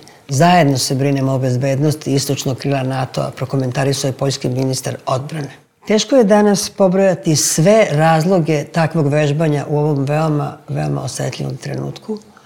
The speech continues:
ali je indikativno da je leteća tvrđava poletela neposredno nakon što je Moskva objavila da zamrzava svoje učešće u startu tri, koji je zapravo trebalo da reguliše odnose između dve velesile u oblasti atomskog naoružanja.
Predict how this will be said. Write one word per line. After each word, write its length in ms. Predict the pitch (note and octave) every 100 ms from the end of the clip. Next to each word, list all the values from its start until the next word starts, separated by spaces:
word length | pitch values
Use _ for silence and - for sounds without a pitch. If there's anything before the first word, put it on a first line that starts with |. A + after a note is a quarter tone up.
| - -
ali 140 | D#3
je 80 | F3+
indikativno 680 | A3 G#3+ D#3+ - C3 C3+ C#3+ - -
da 140 | D3
je 80 | D#3
leteća 480 | E3+ F3+ A3+ G#3+ F3
tvrđava 560 | - E3 D3 D3+ B2+
poletela 680 | B2+ - D#3 E3 D#3+ F3 C#3+
neposredno 840 | C#3+ E3 F3+ G#3+ F#3+ E3+ D3+ C#3+ C#3+
nakon 420 | D#3+ F3 E3+ D#3+
što 160 | -
je 100 | C3
Moskva 500 | C#3 D#3 E3+ D#3+ C3+
objavila 680 | B2+ C3+ C#3+ D#3+ F3 E3 C#3+ - - - - -
da 160 | C#3
zamrzava 600 | B2+ D3+ D3+ D3+ F3+ D3
svoje 340 | C3 - D#3 D3+
učešće 600 | C#3+ C#3+ - D#3 - C#3+
u 80 | D3+
startu 480 | C#3 - D3 C#3 C#3
tri, 320 | - D3 C3 - - _ _ -
koji 220 | D3 C#3+
je 60 | C3
zapravo 360 | C3 D#3+ F3
trebalo 360 | D3 D#3 D#3+ D3+
da 100 | C#3
reguliše 500 | C3+ C3+ D3+ - C3
odnose 500 | C3+ D3+ C#3+ D3 C3
između 460 | - C#3+ C#3+ C3 C3+
dve 180 | C3+ C#3
velesile 540 | C3 C3+ C3 C#3+ C3+
u 120 | D3
oblasti 500 | D#3 E3+ F3 E3 E3 -
atomskog 500 | C#3 D3+ C#3 C#3+ C3
naoružanja. 680 | C3 C3+ C3+ C3 C3 D3